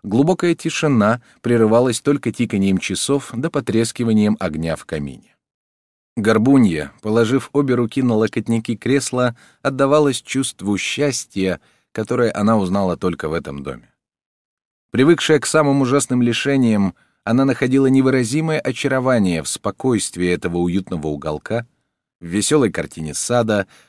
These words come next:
а главное в сознании, что она пользуется таким благосостоянием благодаря своей безропотности и той энергии, какую она выказывала во времена тяжелых испытаний,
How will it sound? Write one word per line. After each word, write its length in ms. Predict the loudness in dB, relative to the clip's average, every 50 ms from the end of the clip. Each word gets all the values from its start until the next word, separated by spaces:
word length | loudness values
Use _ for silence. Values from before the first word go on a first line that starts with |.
| _ _ _
а 60 | -6 -4
главное 400 | -2 0 0 0 0 0 -2 -2
в 40 | -2
сознании, 680 | -4 -4 -2 0 0 2 2 2 2 2 2 0 -2 -4 _ _ _ _
что 300 | -14 -6 -4 -2 -2 0
она 240 | 0 0 2 0 0
пользуется 800 | 0 0 2 2 2 2 0 0 0 -2 -2 -4 -8 -10 -10 -8
таким 420 | -6 -6 -8 -4 -2 0 2 2
благосостоянием 1200 | 2 2 0 0 -2 -2 -4 -4 -4 -6 -4 -2 -2 0 0 2 2 2 4 4 4 2 2 0 0 -4 -10 _ _ _ -6
благодаря 520 | -2 0 0 0 0 0 0 0 0 0
своей 320 | 0 -2 -2 0 0 0 0
безропотности 1120 | 0 0 -2 -2 0 -2 -2 -2 -4 -6 -6 -4 -4 -4 -4 -8 -8 -8 -6 -6 -6 -8 _ _ _ _ _ -6
и 100 | -6 -6
той 320 | -2 0 2 2 2 2 0
энергии, 880 | -2 -2 0 0 2 2 2 0 -2 -4 -6 -4 -4 -2 -2 -4 -6 _ _ _ _ _
какую 420 | -10 -10 -6 -4 -4 -4 -4 -2 0
она 200 | 0 2 2 2
выказывала 640 | 0 0 0 0 2 2 2 0 2 2 0 0
во 100 | 0 0
времена 320 | -2 0 0 0 0 0 -2
тяжелых 480 | -2 -4 -4 -4 -4 -4 -4 -6 -8
испытаний, 760 | -10 -10 -10 -10 -12 -6 -2 -2 0 2 2 0 0 -2 -4